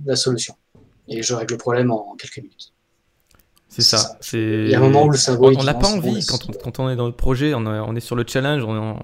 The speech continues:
Speaker 2: on a vraiment, euh, la volonté de, de terminer ce qu'on est en train de faire, de, de corriger ce problème,
Speaker 1: Hmm.
Speaker 2: mais
Speaker 1: On va pas s'avouer vaincu non plus.
Speaker 2: voilà, et <laughs> en fait, il suffit de s'arrêter, d'aller dormir.
Speaker 1: C'est ça, le cerveau, c'est un peu comme un muscle, et, euh,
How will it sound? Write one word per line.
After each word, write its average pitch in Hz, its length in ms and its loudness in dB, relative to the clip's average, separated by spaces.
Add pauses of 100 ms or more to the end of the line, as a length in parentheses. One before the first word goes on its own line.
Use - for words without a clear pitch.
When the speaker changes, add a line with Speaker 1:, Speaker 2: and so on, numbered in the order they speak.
(160)
Speaker 2:
on 107 240 -12
a 110 60 -8
vraiment, 139 480 -2
euh, 107 260 -4
la 107 80 -6
volonté 120 360 -6
de, 110 180 -8 (320)
de 117 60 -6
terminer 131 540 -2
ce 127 120 -12
qu'on 117 100 -8
est 107 40 -6
en 110 40 -6
train 113 160 -8
de 113 40 -10
faire, 151 260 -6
de, 110 80 -10
de 110 120 -16 (320)
corriger 127 260 -4
ce 127 80 -10
problème, 143 380 2
Speaker 1:
Hmm. 117 40 -8
Speaker 2:
mais 107 180 -10 (720)
Speaker 1:
On 131 60 0
va 131 80 6
pas 175 100 6
s'avouer 123 400 6
vaincu 127 440 -2
non 113 100 -6
plus. - 80 -2
Speaker 2:
voilà, 156 380 2
et 139 120 4 (180)
<laughs> - 180 -14
en 135 60 -6
fait, - 240 -2
il 139 60 -2
suffit - 260 4
de - 60 -4
s'arrêter, 113 440 -4
d'aller 117 180 0
dormir. 117 420 0 (800)
Speaker 1:
C'est 135 60 2
ça, 127 180 4
le 127 80 4
cerveau, 143 220 6
c'est 185 120 2
un 131 40 0
peu 143 140 2
comme 127 120 2
un 120 80 0
muscle, 135 300 0
et, 113 40 -6
euh, 113 100 -10